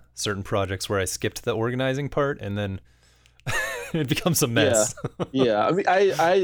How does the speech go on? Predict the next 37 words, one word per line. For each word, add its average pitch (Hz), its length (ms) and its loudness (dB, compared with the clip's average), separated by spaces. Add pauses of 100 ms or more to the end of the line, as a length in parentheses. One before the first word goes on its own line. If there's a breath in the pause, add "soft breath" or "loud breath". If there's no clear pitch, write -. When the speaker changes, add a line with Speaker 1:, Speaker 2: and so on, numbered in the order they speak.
(100)
Speaker 2:
I, 170 120 2
I 196 40 4
do 190 200 -2
that 175 200 2
too, 190 260 0
but 165 140 2
I, 151 160 2
uh, 147 300 2
but 143 180 2
if 147 100 -2
it's 170 140 0
a 151 80 2
smaller 147 380 0
project, 143 460 0
I 123 60 0
think 131 180 -4
we 131 100 2
can, 120 200 -4
we 127 140 0
can 120 140 -2
get 117 160 4
away 117 240 6
Speaker 1:
Yeah, 101 200 4
Speaker 2:
with 95 80 0
Speaker 1:
yeah. 90 260 -2
Speaker 2:
that. 123 160 -4 (360)
Speaker 1:
Yeah. - 220 -10 (680)
Speaker 2:
So 180 340 2
th-, 165 220 -2
that 190 260 2
was, 208 180 2
that 202 160 2
has 202 140 -2
been 180 140 0
helpful. 165 420 0
There 160 80 4
was, 151 120 0